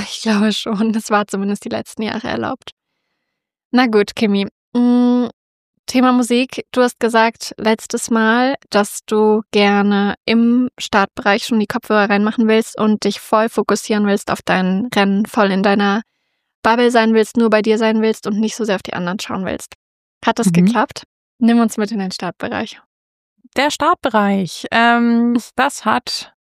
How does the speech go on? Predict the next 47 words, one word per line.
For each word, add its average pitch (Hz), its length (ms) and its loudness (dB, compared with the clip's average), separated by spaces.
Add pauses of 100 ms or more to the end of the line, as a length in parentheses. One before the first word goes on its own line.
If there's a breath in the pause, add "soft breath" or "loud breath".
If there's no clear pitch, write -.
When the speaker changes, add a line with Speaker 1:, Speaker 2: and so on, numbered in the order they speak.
(100)
Speaker 2:
nicht 254 240 0
so 226 80 -2
ganz 214 220 0
geklappt, 254 420 -4
aber 220 160 0
tatsächlich 214 600 -6
war 208 180 2
das 208 140 -6
okay. 208 420 -2 (420)
Also, 233 300 -2
beziehungsweise 226 520 0
ja 196 240 0
und 185 140 -2
nein. - 280 -2 (500)
Ich 208 140 -4
war 208 300 2
total 214 460 0
bei 190 160 0
mir, 254 460 2
das - 200 -4
hat 202 120 -2
auf 202 120 -8
jeden 190 160 -2
Fall 202 200 0
geklappt. 240 400 -4
Ich - 140 -12
hatte, 208 400 -2 (1500)
ich 233 120 -4
hab 220 100 0
nicht 220 160 0
so 214 80 -4
gut 190 140 -8
geschlafen, 233 460 0
aber 208 120 0
das 202 180 -8
war 214 120 -4
völlig 202 300 -6
klar 233 260 2
vorm 247 220 2
Rennen. 247 420 2
Und 214 160 -4
dann 202 160 0
war 208 160 4
ich - 260 -4
aber 208 280 0
trotzdem 262 580 -2
sehr, 233 440 2